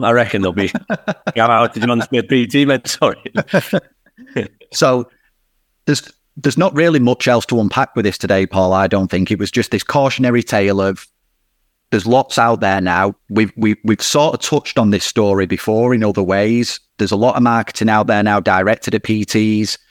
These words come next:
Speaker 2: There's a lot of stuff that's very heavily driven towards ten K months, fifteen K months, or often it's framed in a different way. It might be like fifteen grand in, in, in ninety days, which, by the way, isn't that amazing. That's five grand a month.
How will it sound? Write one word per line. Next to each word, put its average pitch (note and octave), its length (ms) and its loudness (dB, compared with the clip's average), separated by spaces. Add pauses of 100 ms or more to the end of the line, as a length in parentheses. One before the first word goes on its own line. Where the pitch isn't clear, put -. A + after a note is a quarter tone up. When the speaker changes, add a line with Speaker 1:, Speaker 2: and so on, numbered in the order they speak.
(340)
Speaker 2:
There's G2+ 100 0
a G2 60 0
lot G#2+ 180 2
of G2+ 100 -2
stuff - 440 -2
that's G2+ 220 -2
very G#2 320 2
heavily G2+ 440 0
driven G#2 400 0
towards G2 760 0 (560)
ten A2 280 0
K G#2 240 0
months, G#2 680 0
fifteen G#2+ 500 2
K G#2 240 2
months, G#2 400 0
or F#2+ 160 2
often G#2 240 -2
it's G#2 140 -2
framed G#2 520 0
in G2+ 80 2
a G2+ 60 0
different G2 420 -2
way. G2+ 360 2 (580)
It G2 140 -2
might F#2 200 0
be G2 80 -2
like F#2 480 0 (340)
fifteen G2+ 540 0
grand G2+ 380 2
in, G2 260 2 (100)
in, G2 200 0
in G2 180 2
ninety G2 400 0
days, F#2+ 400 0
which, F#2+ 160 -4
by A#2 160 2
the G2+ 80 0
way, G2+ 200 2
isn't G2 200 0
that F2+ 160 0
amazing. F#2+ 380 0
That's G2+ 180 -2
five G2 240 0
grand F2+ 220 0
a F2+ 40 -4
month. F2+ 340 -4